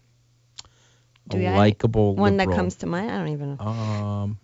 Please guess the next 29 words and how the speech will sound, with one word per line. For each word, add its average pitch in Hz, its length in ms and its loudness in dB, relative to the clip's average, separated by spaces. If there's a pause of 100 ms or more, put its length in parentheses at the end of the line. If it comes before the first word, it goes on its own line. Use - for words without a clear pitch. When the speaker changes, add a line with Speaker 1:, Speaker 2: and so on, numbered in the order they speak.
(100)
Speaker 1:
well, 151 180 -2
you're 156 240 -4
the 190 100 -6
liberal 90 540 -2
at 90 140 -6
the 76 80 -12
table 90 400 -2
here. 113 160 -4
Tell 131 160 -10
me 147 80 -8
one 160 120 -8
Speaker 2:
Aren't 247 240 4
Speaker 1:
you 233 60 0
like. 220 120 2
Speaker 2:
most - 280 -6 (160)
liberals 233 400 -2
Speaker 1:
Tell, 254 120 -4
Speaker 2:
likable? 269 280 -2
Speaker 1:
tell 151 80 4
me 165 140 0
one 175 180 -2
that 180 80 -6
you 160 120 -12
like. 135 200 -6 (220)
All 139 60 -2
right, 131 100 2
give 156 120 -2
me 147 140 0
one. 135 180 -2